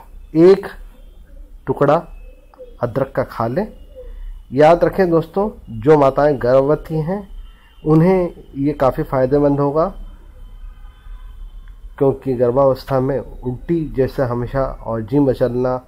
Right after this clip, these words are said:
ऐसी समस्या रहती है, तो इसका सेवन कर सकती हैं। लेकिन ज़्यादा मात्रा में ना करें, दस दिन तक खाएं, उसके बाद छोड़ दें, फिर दो दिन का गैप दें, फिर दस दिन खाएं, इस तरह से करें। दर्द, कोई भी दर्द हो, कमर का दर्द हो, घुटने का दर्द हो,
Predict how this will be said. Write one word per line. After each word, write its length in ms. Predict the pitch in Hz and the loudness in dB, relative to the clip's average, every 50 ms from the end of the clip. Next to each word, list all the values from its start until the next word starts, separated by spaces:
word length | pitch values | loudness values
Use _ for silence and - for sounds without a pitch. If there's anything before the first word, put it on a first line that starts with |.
| - - - - | -18 -18 -10 -4
ऐसी 220 | 131 127 - - 131 | -4 -4 -4 -6 -8
समस्या 400 | - 127 123 117 - - 131 123 | -6 -4 -4 -4 -4 -2 -2 -2
रहती 320 | 110 104 98 - - 113 | -2 -2 -6 -8 -8 -8
है, 60 | 113 | -8
तो 180 | 110 - 127 127 | -6 -4 -4 -4
इसका 240 | 120 - - - 127 | -4 -6 -8 -10 -8
सेवन 280 | - 131 123 127 120 | -6 -4 -4 -4 -4
कर 180 | 113 - 120 110 | -4 -6 -8 -8
सकती 400 | - - 123 - - - 127 131 | -6 -10 -12 -12 -10 -8 -6 -6
हैं। 140 | 139 170 180 - - - - - - - - - - | -4 -6 -8 -12 -18 -20 -20 -20 -20 -20 -20 -8 0
लेकिन 400 | 131 160 202 202 196 - - - - - - - - | 4 4 4 6 4 0 0 0 -6 -14 -18 -10 -2
ज़्यादा 300 | 107 151 147 156 170 180 | 4 6 6 8 8 8
मात्रा 280 | 175 160 151 - 151 151 | 8 6 6 6 4 4
में 120 | 151 151 135 | 4 4 2
ना 140 | 127 113 98 | 2 0 0
करें, 280 | - 104 98 101 101 - - - - - | -2 -6 -8 -8 -10 -12 -14 -18 -12 -2
दस 200 | 101 151 170 156 | 2 4 4 4
दिन 240 | 131 147 165 175 180 170 | 6 4 4 4 4 4
तक 220 | - 170 160 - | 0 -2 -4 -4
खाएं, 300 | - - 147 165 185 196 185 | -2 2 4 4 4 4 0
उसके 320 | - - - - - 147 | -4 -10 -10 -6 -4 -2
बाद 220 | 135 139 131 - - | -2 -2 -2 -4 -4
छोड़ 180 | - 135 131 139 | 0 0 0 0
दें, 160 | 143 170 202 233 - - - - - - - - - - - | 0 0 -2 -4 -4 -10 -20 -20 -20 -20 -20 -20 -20 -18 -2
फिर 380 | - 208 208 180 - - - - - - - - - - - - - - - - - | 4 6 6 6 6 4 -6 -16 -20 -20 -20 -20 -20 -20 -20 -20 -18 -18 -16 -10 -2
दो 200 | - 147 185 190 | 4 6 6 6
दिन 200 | 180 185 185 180 | 6 6 4 6
का 120 | 180 175 | 4 4
गैप 240 | 160 151 151 151 156 156 | 4 4 4 4 4 2
दें, 220 | 160 208 226 285 285 - _ | 2 2 2 2 0 -4 _
फिर 240 | - - 208 180 160 | -2 2 2 2 4
दस 180 | 143 151 139 - | 6 4 4 4
दिन 200 | - 120 110 104 | 2 -2 -4 -4
खाएं, 280 | - - 90 - - - - - - - - - | -4 -8 -12 -12 -14 -16 -20 -20 -20 -16 -10 -8
इस 180 | 151 156 - - | -8 -6 -4 -2
तरह 140 | 160 147 | -2 -2
से 140 | 139 - 117 | -2 -4 -8
करें। 320 | 104 110 101 95 101 101 - _ - - - - - - - _ - | -8 -6 -8 -8 -8 -12 -18 _ -20 -20 -20 -20 -20 -20 -20 _ -6
दर्द, 300 | 117 135 156 147 120 107 120 | 2 4 4 4 4 2 -4
कोई 240 | - - 190 240 269 | -2 4 4 4 4
भी 140 | 240 247 214 | 4 4 6
दर्द 240 | 180 147 127 113 113 | 6 6 6 4 0
हो, 80 | 113 110 | -4 -2
कमर 280 | - 127 123 131 127 120 | -2 0 2 2 2 2
का 140 | - 123 | 0 -2
दर्द 260 | 117 113 127 123 110 113 | 0 2 0 0 0 0
हो, 100 | 127 120 | -4 -4
घुटने 340 | 107 107 107 - - 131 120 | -4 -6 -8 -6 -2 -4 -2
का 120 | 120 120 107 | -2 -2 -4
दर्द 280 | 113 113 113 107 107 | -4 -4 -6 -6 -6
हो, 120 | 120 123 | -8 -8